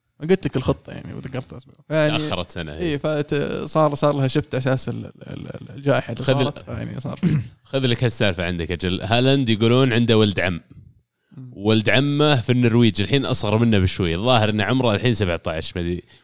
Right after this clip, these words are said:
Speaker 2: ما أدري ستاش. ويقولون إن أرقامه وال-، اللي قاعد يسويه just as good على اللي قاعد كان يسويه هالاند. فيعني في خيار قد يكون أرخص شوي للمهتمين واللي عندهم وقت يصبرون على اللاعب.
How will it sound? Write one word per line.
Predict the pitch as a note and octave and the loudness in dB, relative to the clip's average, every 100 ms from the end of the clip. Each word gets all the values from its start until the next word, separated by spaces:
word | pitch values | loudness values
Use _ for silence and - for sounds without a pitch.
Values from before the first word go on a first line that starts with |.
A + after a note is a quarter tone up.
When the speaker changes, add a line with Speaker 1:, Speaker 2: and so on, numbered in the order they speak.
| _ _ - | _ _ -10
Speaker 2:
ما | |
أدري | F2 | -6
ستاش. | D#2 - E2+ D2+ - - | -6 -6 -8 -8 -8 -4
ويقولون | G#2+ A#2+ C3+ C#3+ D3 A2+ | 0 2 2 2 2 0
إن | B2+ A#2+ | 0 0
أرقامه | G#2+ - A#2 A2+ C#3 A#2 F#2 | -2 -4 -4 0 0 0 -2
وال-، | F2 F#2+ F#2 G2+ | -2 -2 -4 -4
اللي | F#2+ F#2 G2 | -6 -6 -4
قاعد | A#2 A2 | -4 -4
يسويه | G2+ - G#2+ A2+ D3 F#3 D#3+ - _ _ _ C3 - | -6 -6 -4 -4 -4 -4 -4 -8 _ _ _ -6 -2
just | C3 - | -2 -4
as | C3 A#2+ A2 A2 | -4 -6 -4 -6
good | F#2+ _ _ | -8 _ _
على | - | -4
اللي | G2 F2+ F#2 | -2 0 0
قاعد | F#2 | 0
كان | F2 - F#2+ | -2 -2 -2
يسويه | F2 F#2 G2 E2 | -2 -2 -2 -2
هالاند. | E2+ D#2+ D#2 _ _ _ _ _ | -6 -6 -10 _ _ _ _ _
فيعني | D3+ D3 C#3+ E3 | -2 0 2 2
في | G3 F3 | 2 2
خيار | D3 C#3+ D#3+ | 4 4 4
قد | F3+ F3 | 2 0
يكون | D3+ D3+ E3+ - | 0 2 0 2
أرخص | D#3+ - A#2+ | 0 0 -2
شوي | - - G2+ | -2 2 2
للمهتمين | F#2+ G#2+ G#2 D#2+ F#2+ F#2+ C#3 E3 | 2 0 0 0 0 2 2 2
واللي | F3 C3 | 2 2
عندهم | G#2 A2 G#2+ G2+ | 0 2 0 2
وقت | G2 - | 0 0
يصبرون | G2+ - F#2+ F2 | -2 0 0 0
على | E2 | 0
اللاعب. | F2+ G2+ A2+ E3 | 2 2 2 -2